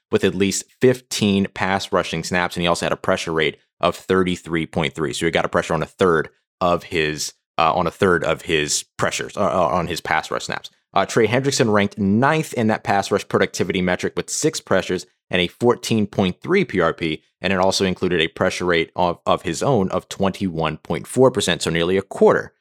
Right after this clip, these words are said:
of his pass rushing snaps did he generate pressure. The Saints forced, uh, pressure on twenty-four of fifty-four of Patrick Mahomes' dropbacks. That's a massive forty-four point four percent, nearly half the time.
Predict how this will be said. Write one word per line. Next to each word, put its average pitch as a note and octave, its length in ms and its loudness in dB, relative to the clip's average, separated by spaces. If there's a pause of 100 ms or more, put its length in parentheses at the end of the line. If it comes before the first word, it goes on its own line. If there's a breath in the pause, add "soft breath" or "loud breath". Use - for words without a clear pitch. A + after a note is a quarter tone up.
(140)
of - 160 -2
his F2 120 -6
pass D#2 360 -2
rushing D#2 240 -4
snaps C#2+ 320 -4
did D#2+ 180 -2
he D2 300 -6 (180)
generate D2 480 -2
pressure. - 380 -4 (240)
The F#2+ 60 -2
Saints D#3 280 2
forced, D#3 460 2 (240)
uh, A2+ 160 6
pressure C#3 400 0
on A2 140 4
twenty-four D3+ 920 2
of - 140 0
fifty-four B2+ 640 4
of G2+ 100 0
Patrick A2 340 -2
Mahomes' F#2 400 0
dropbacks. G2+ 520 2
That's - 100 -6
a F2+ 60 -2
massive F2+ 400 -2 (120)
forty-four A2+ 680 2
point G#2+ 340 0
four G#2 280 4
percent, F#2+ 360 0
nearly F#2 300 4
half F#2+ 340 -2
the F2+ 80 -4
time. F#2+ 380 0